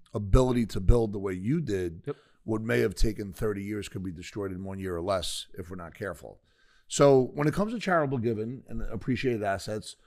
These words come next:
Speaker 1: what are some of the assets that they talk about? I know real estate's one of them.
Speaker 2: Sure.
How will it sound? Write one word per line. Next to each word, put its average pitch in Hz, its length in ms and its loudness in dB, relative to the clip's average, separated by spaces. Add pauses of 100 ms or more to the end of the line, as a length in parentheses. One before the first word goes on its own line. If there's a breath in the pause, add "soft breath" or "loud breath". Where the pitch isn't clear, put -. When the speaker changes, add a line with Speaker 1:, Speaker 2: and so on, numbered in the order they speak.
(200)
Speaker 1:
what 151 200 6
are 185 60 6
some 151 220 -4
of 131 60 -2
the 120 120 0
assets 110 400 -4
that 101 160 -8
they 101 80 -6
talk 92 280 -6
about? 82 220 -6
I 101 80 -2
know 143 140 -2
real 127 220 2
estate's 98 300 -8
one 87 140 -14
of 71 80 -18
them. 76 120 -18
Speaker 2:
Sure. 202 380 10